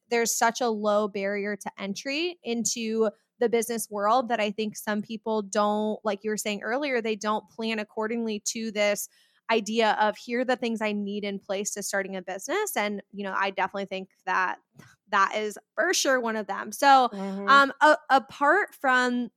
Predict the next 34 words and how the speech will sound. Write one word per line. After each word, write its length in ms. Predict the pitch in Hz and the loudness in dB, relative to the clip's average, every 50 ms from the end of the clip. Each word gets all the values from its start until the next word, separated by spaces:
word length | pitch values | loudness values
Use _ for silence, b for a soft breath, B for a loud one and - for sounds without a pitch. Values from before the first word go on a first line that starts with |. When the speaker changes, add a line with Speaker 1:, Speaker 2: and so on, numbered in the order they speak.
| _ _ | _ _
Speaker 1:
plagiarism 800 | - 330 311 311 302 302 294 285 285 277 277 269 262 262 254 - - | -4 -2 0 0 0 2 2 2 2 2 2 2 2 0 0 -2 -4
and 380 | 220 214 208 202 202 208 208 190 220 - _ _ | -4 -2 -2 -2 -2 -2 -4 -6 -10 -14 _ _
copyright 520 | - - 220 214 254 226 240 233 220 - | -4 -4 -4 -2 -2 -2 -2 -2 -2 -4
infringement, 680 | 220 190 - - 214 214 208 - 208 208 208 208 202 b b b b b b b | -6 -8 -6 -6 -6 -6 -6 -6 -4 -4 -2 -4 -4 b b b b b b b
what 260 | - 214 294 392 415 - | 0 4 6 6 6 6
else 300 | - 233 240 254 277 - - - | 6 4 4 4 2 0 -2 -4
are 160 | - 220 226 | -2 -2 -2
things 400 | - - 226 214 214 220 226 220 | -4 -4 -4 -4 -2 -4 -4 -6
that 140 | - 208 - | -8 -10 -8
you 140 | 220 214 | -8 -8
see 260 | 208 - - 220 220 226 196 - | -8 -10 -12 -12 -12 -10 -6 -4
happen 480 | 202 208 208 - 214 208 208 208 208 - | -2 -2 0 0 0 0 0 -2 -4 -6
frequently 560 | - 220 214 214 - 226 214 - 220 214 208 - | -8 -8 -8 -8 -6 -8 -6 -6 -6 -6 -2 0
on 160 | 214 214 214 | 0 0 0
the 80 | 214 | -2
internet 720 | 208 - 196 196 196 202 214 226 247 277 320 349 359 - b b b b b b - | -4 -4 -6 -8 -8 -8 -6 -4 -2 0 0 0 -2 -4 b b b b b b 0
that 400 | 202 233 233 226 226 226 - - | 4 6 8 8 8 6 4 0
people 560 | - - 247 - - 247 240 233 233 233 226 | -4 -10 -10 -6 -2 0 2 4 4 2 2
that 140 | 233 220 214 | 2 0 0
are 100 | 214 214 | 0 -2
just 380 | 196 214 208 - - - - - | -2 -2 -4 -4 -6 -8 -8 -4
huge 320 | 285 285 285 269 240 202 | -2 -2 -2 -2 -4 -4
red 220 | 214 226 214 202 - | -4 -2 -2 -4 -2
flags 420 | - 220 202 202 208 208 - - | 0 2 2 2 2 0 -4 -8
that 140 | 226 202 - | -8 -8 -8
you 140 | 214 214 208 | -8 -10 -8
see 420 | 190 - - 214 214 220 240 262 277 | -8 -10 -10 -10 -10 -8 -6 -4 0
that 320 | 220 233 226 220 220 202 - | 2 4 6 6 6 4 2
a 60 | 220 | 2
lot 200 | 208 202 214 233 | 0 0 0 0
of 60 | 247 | 0
people 300 | 254 277 254 - 247 220 - | 0 -2 -2 -2 -2 -2 -2
aren't 180 | - 208 208 202 | -2 -2 -4 -4
aware 280 | 196 196 196 208 214 | -4 -6 -6 -4 0